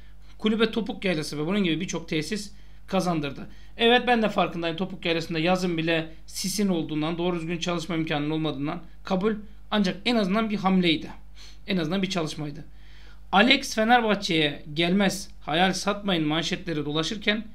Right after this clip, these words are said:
Alex'i getirdi. Roberto Carlos'ları, Anelka'ları izletti. Takım iki milyar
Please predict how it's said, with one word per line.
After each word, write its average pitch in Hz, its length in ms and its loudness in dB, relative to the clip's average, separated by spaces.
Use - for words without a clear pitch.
Alex'i 180 380 2
getirdi. 156 460 -4
Roberto 202 520 2
Carlos'ları, 180 720 2
Anelka'ları 185 540 2
izletti. 156 480 -4
Takım 165 300 -2
iki 214 220 -2
milyar 185 480 2